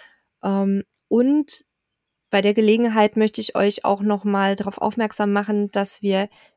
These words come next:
etliche Checklisten auch schon für euch kostenlos vorbereitet haben,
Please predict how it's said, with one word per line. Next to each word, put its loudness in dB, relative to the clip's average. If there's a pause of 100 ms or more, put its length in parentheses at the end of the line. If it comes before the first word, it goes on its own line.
(120)
etliche -2
Checklisten -2
auch -2
schon 0
für -2
euch 0
kostenlos 0
vorbereitet 0
haben, 0